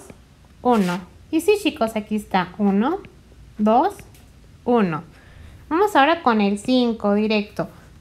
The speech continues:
Para elevar a la quinta potencia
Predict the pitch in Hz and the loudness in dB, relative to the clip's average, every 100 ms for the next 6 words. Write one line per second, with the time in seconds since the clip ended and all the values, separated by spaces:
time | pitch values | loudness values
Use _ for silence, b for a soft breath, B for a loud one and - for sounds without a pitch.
0 | - 226 220 233 262 294 - 220 214 208 | 0 2 2 2 2 2 0 0 0 -2
1 | - 349 359 349 339 330 330 285 262 262 | -2 0 0 0 0 -2 -2 -2 -2 -2
2 | 320 | -2